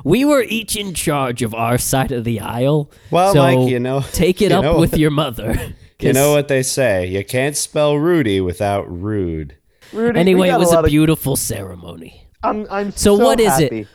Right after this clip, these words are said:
Speaker 1: What is it?
Speaker 3: I'm
Speaker 1: Son.
Speaker 3: so glad. No, you don't get to do that.
Speaker 1: Son.
Speaker 3: You, you, nope, you do not get to call me that. That's, that's, we're not there yet.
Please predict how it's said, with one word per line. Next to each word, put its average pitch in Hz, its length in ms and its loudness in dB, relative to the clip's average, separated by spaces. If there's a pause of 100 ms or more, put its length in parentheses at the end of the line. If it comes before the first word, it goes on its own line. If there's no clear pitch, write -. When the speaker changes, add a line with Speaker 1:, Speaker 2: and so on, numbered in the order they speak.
Speaker 1:
What 185 200 0
is 170 200 0
it? 113 180 -8 (480)
Speaker 3:
I'm 143 80 -8
Speaker 1:
Son. 120 480 0
Speaker 3:
so 120 60 -2
glad. 107 380 -2 (680)
No, 170 460 4 (140)
you 156 100 0
don't 170 200 4
get - 200 4
to 147 80 -6
do 123 160 0
that. 117 240 2
Speaker 1:
Son. 277 640 -4
Speaker 3:
You, 139 240 -8
you, 156 160 -8 (160)
nope, 160 400 -2
you 156 100 0
do 156 80 -4
not 160 280 0
get 156 160 0
to - 40 -10
call 131 220 0
me 120 80 0
that. 113 440 0
That's, 131 300 0
that's, 139 400 2 (300)
we're 135 140 6
not 160 280 2
there 170 220 6
yet. 185 320 2